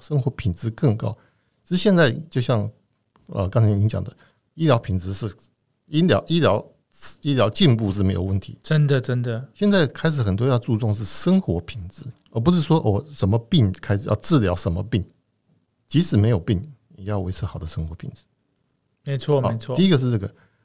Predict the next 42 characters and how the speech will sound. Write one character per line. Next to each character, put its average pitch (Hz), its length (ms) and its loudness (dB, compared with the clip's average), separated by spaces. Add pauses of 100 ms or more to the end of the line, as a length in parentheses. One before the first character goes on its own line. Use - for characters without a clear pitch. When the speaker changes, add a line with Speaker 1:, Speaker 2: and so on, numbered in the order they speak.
(140)
Speaker 1:
第 240 160 2
二 208 40 4
个 147 120 4
是 147 160 2
你 107 120 6
如 113 120 2
果 143 120 2
就 127 280 2
人 107 340 4
口 - 180 2
的 95 80 0
比 101 200 0
例 104 80 -2
来 92 140 -2
讲， 95 140 -6 (880)
大 160 120 -2
概 147 200 4
四 135 440 2
个 101 180 4
女 95 160 2
生 107 240 2
有 104 260 0
一 127 160 -2 (140)
个 98 200 0 (280)
就 127 180 2
是 107 160 -2
在 95 160 2
更 110 260 4
年 95 200 4
期 - 180 -6
这 98 120 -2
个 87 100 -6
阶 82 180 -6
段。 78 180 -4 (260)
Speaker 2:
<laughs> - 1000 -4
Speaker 1:
哦， 101 140 -6
比 117 160 4
例 170 160 6
也 104 80 6
很 90 200 0
高， 90 260 -2
Speaker 2:
是 - 240 -4